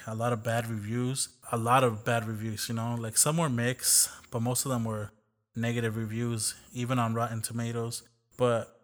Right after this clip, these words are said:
I finally got a chance to see it on Saturday night, and you know what? I enjoyed it. F-, you know, I enjoyed it for what it was. Uh, I feel like the thing is nowadays that the standard for superhero movies has been set so high, uh, so high,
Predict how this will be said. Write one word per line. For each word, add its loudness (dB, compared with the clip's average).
I 6
finally 2
got 4
a 2
chance 0
to 0
see 2
it -2
on 0
Saturday 0
night, -2
and -4
you -4
know 2
what? 2
I 2
enjoyed 0
it. -4
F-, -10
you -4
know, -2
I 0
enjoyed 4
it 2
for 0
what 4
it 0
was. -2
Uh, 0
I 2
feel 4
like 4
the 0
thing 0
is -2
nowadays 0
that 0
the -2
standard 2
for -2
superhero 0
movies 0
has 0
been -2
set 4
so 2
high, -2
uh, 2
so 2
high, -4